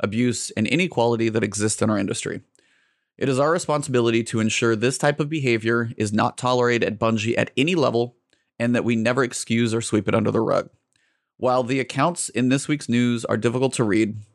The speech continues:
we hope they will lead to justice, awareness, and accountability. We have a zero tolerance policy at Bungie for environments that support this toxic culture,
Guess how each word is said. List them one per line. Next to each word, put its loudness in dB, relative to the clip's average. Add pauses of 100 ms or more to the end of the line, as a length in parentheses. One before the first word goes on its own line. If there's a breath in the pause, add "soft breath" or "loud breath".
we 6
hope 0
they 2
will 2
lead -2
to -6
justice, 0
awareness, 2
and 2
accountability. 0 (540 soft breath)
We 0
have 2
a 0
zero 0
tolerance -2
policy 0
at 0
Bungie 0
for -2
environments 2
that -2
support 2
this -2
toxic -2
culture, 0